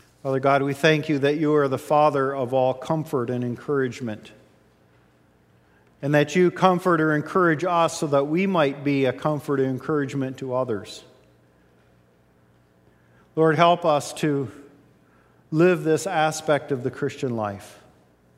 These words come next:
to be able to not only enjoy the comfort and encouragement we have in you, but to share it with others,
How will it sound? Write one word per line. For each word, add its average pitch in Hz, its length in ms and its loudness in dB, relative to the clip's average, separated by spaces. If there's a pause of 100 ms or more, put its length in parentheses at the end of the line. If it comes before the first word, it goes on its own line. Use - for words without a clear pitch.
(800)
to 135 100 -12
be 139 180 2
able 143 220 2
to 139 420 -2 (1000)
not 170 240 2
only 170 440 0
enjoy 156 600 2
the 131 100 -2
comfort 131 520 -2
and 120 140 -2
encouragement 135 560 -4
we 123 140 -4
have 123 260 -4
in 117 100 -6
you, 107 300 -6 (1400)
but 127 140 -8
to 127 100 -8
share 143 300 -2
it 120 80 -4
with 117 160 -4
others, 110 560 -4